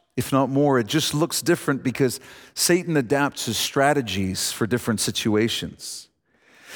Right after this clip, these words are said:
At the time of the book of Acts and in third world countries today, possession that results in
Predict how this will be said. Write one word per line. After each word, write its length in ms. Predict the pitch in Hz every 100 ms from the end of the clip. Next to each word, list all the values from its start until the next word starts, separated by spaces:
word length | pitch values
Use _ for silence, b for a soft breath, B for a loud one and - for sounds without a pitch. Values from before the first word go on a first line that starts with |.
| B
At 100 | -
the 60 | 156
time 340 | - 208 254
of 60 | 220
the 60 | 165
book 180 | 175
of 100 | 180
Acts 400 | 151 165 185 -
and 120 | 170 151
in 280 | 147 143 - -
third 380 | - 202 208 160
world 300 | 170 156 147
countries 540 | 165 160 - 151 131
today, 600 | - 113 143 143 117 107 B B B B B B
possession 680 | 180 131 196 208 - 214
that 140 | 185 160
results 500 | 160 127 160 165 -
in 120 | 147